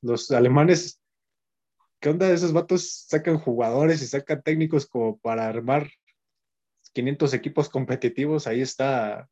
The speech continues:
Klopp, ahí está Tuchel, ahí está, eh, Hansi Flick,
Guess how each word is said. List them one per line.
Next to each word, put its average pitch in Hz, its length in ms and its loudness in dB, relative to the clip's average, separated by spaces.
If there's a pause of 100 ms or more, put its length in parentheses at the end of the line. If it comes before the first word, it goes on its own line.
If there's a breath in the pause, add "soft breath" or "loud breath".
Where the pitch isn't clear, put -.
Klopp, 156 380 0
ahí 127 100 -2
está 127 340 -10
Tuchel, 156 460 -2
ahí 110 140 -2
está, 120 640 -6 (580)
eh, 104 560 -2
Hansi 120 220 -4
Flick, 165 440 4